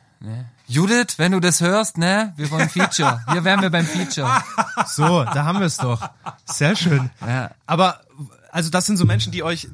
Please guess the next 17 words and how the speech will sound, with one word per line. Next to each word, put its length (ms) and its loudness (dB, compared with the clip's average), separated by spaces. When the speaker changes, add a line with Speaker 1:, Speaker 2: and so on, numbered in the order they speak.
Speaker 2:
das 140 0
sind 140 -2
so 80 -4
Menschen, 220 -2
die 80 0
euch 80 -4
inspirieren, 460 -4
die 80 -4
euch 160 -6
antreiben. 560 0
Ähm, 640 0
wie 220 -6
treibt 260 0
ihr 100 4
euch 140 4
selber 340 2
an? 300 -4